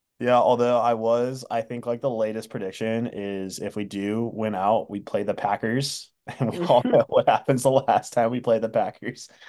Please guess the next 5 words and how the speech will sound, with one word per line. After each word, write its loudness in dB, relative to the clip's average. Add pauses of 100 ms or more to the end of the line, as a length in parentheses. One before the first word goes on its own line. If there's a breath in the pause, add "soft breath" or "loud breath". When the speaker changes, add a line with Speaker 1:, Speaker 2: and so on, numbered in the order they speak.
(120)
Speaker 1:
in 2
the 4
playoffs. 4
So, 2 (840 soft breath)
um, 0